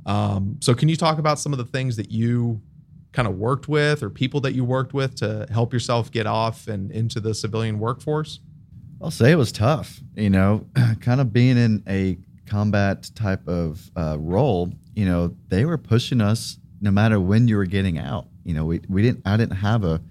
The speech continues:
Speaker 2: a whole lot of time to focus on me.
Speaker 1: Yeah.
Speaker 2: Um, they knew I was getting out and I did the bare minimum that allowed me to do because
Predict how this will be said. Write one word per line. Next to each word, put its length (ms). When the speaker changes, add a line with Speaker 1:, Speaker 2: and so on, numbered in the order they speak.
Speaker 2:
a 40
whole 280
lot 180
of 100
time 340
to 100
focus 420
on 140
me. 320
Speaker 1:
Yeah. 160
Speaker 2:
Um, 540
they 140
knew 240
I 40
was 180
getting 280
out 280
and 200
I 80
did 180
the 80
bare 260
minimum 580
that 100
allowed 260
me 120
to 80
do 240
because 520